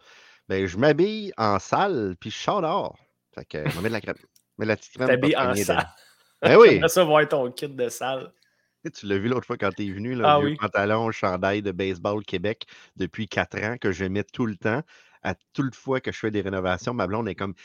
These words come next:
Speaker 1: Steve, parce que même si je le, je le, je le lave, il pue pareil. » Je suis comme, « Ouais, je vais le jeter quand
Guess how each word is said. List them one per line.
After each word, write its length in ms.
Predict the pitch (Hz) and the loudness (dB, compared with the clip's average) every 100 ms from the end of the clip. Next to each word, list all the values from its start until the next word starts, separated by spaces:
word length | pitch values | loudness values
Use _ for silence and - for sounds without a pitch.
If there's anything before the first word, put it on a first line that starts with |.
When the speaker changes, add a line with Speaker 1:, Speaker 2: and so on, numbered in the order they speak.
| - | -20
Speaker 1:
Steve, 300 | - 123 127 | -8 -6 -6
parce 140 | 90 | -8
que 80 | - | -6
même 200 | 95 123 | -4 -4
si 140 | 143 107 | -6 -2
je 120 | 98 | -2
le, 100 | 90 82 | -2 -6
je 160 | - 90 | -6 -2
le, 420 | 87 87 82 82 78 78 76 - | 0 -2 -2 -4 -4 -8 -10 -14
je 160 | 98 87 | -8 -4
le 80 | 85 | 0
lave, 280 | 90 156 - - | 2 2 -2 -6
il 120 | 139 | -6
pue 280 | - 202 - | -2 -4 -2
pareil. » 360 | - 107 127 139 | 0 2 2 0
Je 40 | |
suis 80 | 110 | -2
comme, « 180 | - 98 | -6 -2
Ouais, 180 | 117 156 - - - | -2 -2 -8 -16 -4
je 80 | |
vais 100 | 98 | 0
le 120 | 104 101 | 2 0
jeter 420 | - 151 156 - - | -2 -2 -2 -4 -6
quand 140 | 85 | -6